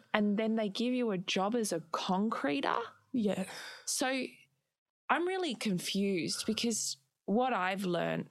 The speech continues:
Speaker 1: through giving birth is it's pretty, um, it can be debilitating physically
Speaker 2: Yeah.
Speaker 1: for someone. And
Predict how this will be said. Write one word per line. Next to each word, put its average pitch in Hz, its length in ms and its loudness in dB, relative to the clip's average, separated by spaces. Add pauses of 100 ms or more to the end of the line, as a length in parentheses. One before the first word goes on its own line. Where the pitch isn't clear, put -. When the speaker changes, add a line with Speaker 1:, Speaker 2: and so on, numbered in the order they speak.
Speaker 1:
through 175 240 0
giving 160 340 0
birth 156 380 0
is 170 180 2
it's 170 180 -2 (360)
pretty, 214 640 0
um, 156 500 2 (1400)
it 214 120 0
can 233 180 0
be 196 140 2
debilitating 160 1120 -2
physically 175 720 0
Speaker 2:
Yeah. 254 340 0 (420)
Speaker 1:
for 196 120 -2
someone. 226 560 -2 (640)
And 185 440 2